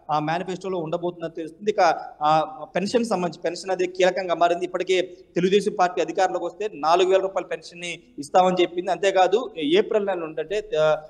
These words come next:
ఆ, ఎన్నికల ముందు, మూడు నెలల ముందు కూడా కలిపి, ఆ, ఇస్తామని కూడా తెలుగుదేశం పార్టీ చెప్తున్న నేపథ్యంలో ఇప్పుడు పెన్షన్ని నాలుగు వేల రూపాయలు పెంచుతూ వైఎస్ఆర్ కాంగ్రెస్ పార్టీ ఏమైనా నిర్ణయం తీసుకుంటుందా, లేకపోతే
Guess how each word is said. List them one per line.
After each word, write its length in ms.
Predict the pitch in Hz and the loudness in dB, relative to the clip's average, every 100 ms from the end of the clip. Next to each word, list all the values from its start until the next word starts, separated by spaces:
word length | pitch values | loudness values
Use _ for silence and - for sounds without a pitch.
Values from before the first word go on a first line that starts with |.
| _ 139 | _ -2
ఆ, 80 | |
ఎన్నికల 360 | 143 156 185 202 | 0 0 0 0
ముందు, 300 | 180 175 175 | -2 -2 -2
మూడు 180 | 151 175 | -4 -6
నెలల 160 | 180 180 | -4 -4
ముందు 240 | 175 170 | -4 -6
కూడా 160 | 175 165 | -4 -4
కలిపి, 640 | 160 180 180 190 170 - - | -2 -4 -2 -2 -2 -6 -6
ఆ, 260 | 151 156 156 | -2 -2 -4
ఇస్తామని 400 | 156 - 190 180 | -12 -6 -6 -4
కూడా 260 | 180 180 160 | -4 -2 -2
తెలుగుదేశం 440 | - 160 180 185 | -4 -10 -10 -8
పార్టీ 240 | 165 160 160 | -4 -4 -4
చెప్తున్న 320 | 160 - 160 | -14 -8 -6
నేపథ్యంలో 400 | 160 156 160 226 | -4 -4 -4 -6
ఇప్పుడు 320 | 208 190 170 - - | 4 6 6 -2 -2
పెన్షన్ని 400 | 175 180 208 208 | -2 0 -2 0
నాలుగు 280 | 160 160 180 | 2 2 4
వేల 120 | 190 | 2
రూపాయలు 260 | 185 185 165 | 2 -2 -2
పెంచుతూ 500 | 160 - 190 180 - - - | -12 -2 2 2 0 -12 -2
వైఎస్ఆర్ 300 | 165 175 185 | 0 2 0
కాంగ్రెస్ 340 | 180 175 175 | 0 -2 -4
పార్టీ 180 | 175 175 | -4 0
ఏమైనా 180 | 165 151 | -2 -2
నిర్ణయం 200 | 151 180 | -6 -10
తీసుకుంటుందా, 500 | 170 - 170 165 196 | -12 -14 -8 4 6
లేకపోతే 460 | 185 180 185 175 | 6 2 0 -2